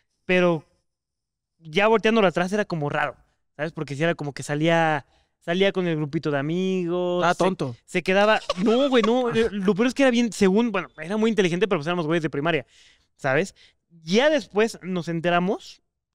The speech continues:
Speaker 1: o sea, actualmente el bro está preso, güey.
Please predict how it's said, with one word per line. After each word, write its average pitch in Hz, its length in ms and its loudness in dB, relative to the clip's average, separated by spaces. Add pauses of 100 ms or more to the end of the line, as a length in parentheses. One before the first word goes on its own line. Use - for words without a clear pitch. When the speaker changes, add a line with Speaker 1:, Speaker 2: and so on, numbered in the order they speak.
Speaker 1:
o 175 100 -14
sea, 170 120 -6
actualmente 202 520 0
el 233 80 -2
bro 175 160 0
está 180 880 0 (200)
preso, 170 360 -2
güey. 131 300 -6